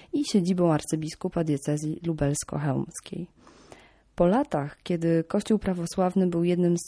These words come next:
trzech najważniejszych kościołów w tym regionie,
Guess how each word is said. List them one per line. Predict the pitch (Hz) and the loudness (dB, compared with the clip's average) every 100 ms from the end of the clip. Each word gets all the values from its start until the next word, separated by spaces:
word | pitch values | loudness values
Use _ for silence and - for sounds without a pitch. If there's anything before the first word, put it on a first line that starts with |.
| - | -2
trzech | 180 185 | -2 0
najważniejszych | 175 165 165 175 175 180 | -2 0 0 0 0 -6
kościołów | - 160 - 170 165 | -6 -6 -2 -4 -4
w | |
tym | - 165 | -2 0
regionie, | 156 156 160 160 156 | 0 -2 0 2 2